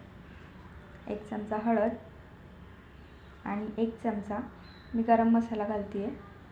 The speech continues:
हे चांगलं तर आपण जिन्नस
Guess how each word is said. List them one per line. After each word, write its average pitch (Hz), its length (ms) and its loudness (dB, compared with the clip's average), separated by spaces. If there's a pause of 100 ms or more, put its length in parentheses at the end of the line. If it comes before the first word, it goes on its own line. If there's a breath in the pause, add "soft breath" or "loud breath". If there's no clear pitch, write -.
(1600)
हे 220 120 0
चांगलं 233 500 0
तर 233 60 4
आपण 214 280 0
जिन्नस 220 360 -2